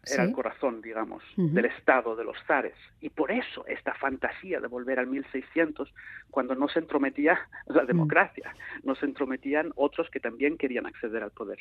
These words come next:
Speaker 2: Ujú. Entiendo que en parte vieron que la situación, eh, necesitaba un revulsivo, trataban de, de volver a, a conectar con esos orígenes y con, eh, con esa situación en la que, bueno, pues el padrecito estaba conectado a través de la religión casi con la divinidad,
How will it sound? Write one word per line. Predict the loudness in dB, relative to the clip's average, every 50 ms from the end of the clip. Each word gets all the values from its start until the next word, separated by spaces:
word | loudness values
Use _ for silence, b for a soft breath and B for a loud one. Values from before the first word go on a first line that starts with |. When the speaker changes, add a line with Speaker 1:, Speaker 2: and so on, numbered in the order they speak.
| -6 0
Speaker 2:
Ujú. | 0 2 4 2 2 B B B B B B B B B
Entiendo | 2 2 4 4 2 2 4
que | 4
en | 2 4
parte | 4 4 4 4 4
vieron | 4 4 4 4 2
que | 4 4 2
la | 2
situación, | 2 0 2 0 0 2 4 4 4 6 6 6 6
eh, | 6 6 6 6 6
necesitaba | 4 4 4 4 2 4 4 4 6 6 6
un | 6
revulsivo, | 6 4 4 4 4 2 4 6 6 6 8 8 6 6 6
trataban | 4 2 2 4 4 4 4 6
de, | 6 6 4 4 4 4 2 2
de | 4 4 4
volver | 6 6 4 6 6 6 6 6 6 6
a, | 6 6 6 6 6 6 4 4 2 2 2
a | 2
conectar | 2 4 2 2 4 2 2 2 2
con | 2 2 4
esos | 4 2 2 0 2
orígenes | 2 2 4 2 2 2 4 4 4 4 4 2
y | 0 0
con, | 2 2 4 4 4
eh, | 4 4 4 2 2
con | 2 2 2
esa | 2 2
situación | 0 2 2 2 2 2 2 2 4
en | 4 4
la | 2 2
que, | 0 0 0 2 2 2 0 0
bueno, | 0 0 0
pues | 0 0
el | 0 0
padrecito | 2 2 2 2 2 0 0 0 0 2 2 0
estaba | 2 2 0 2 2 2 2 2 2 0
conectado | 2 2 2 0 0 2 2 4 4 6 6 4
a | 4
través | 4 4 2 2 4
de | 4
la | 4
religión | 4 4 2 0 2 4 4 4 4
casi | 4 2 2 0 0
con | 2 4 4 6 6 6
la | 6 6
divinidad, | 4 4 4 4 4 4 4 4 4 4 2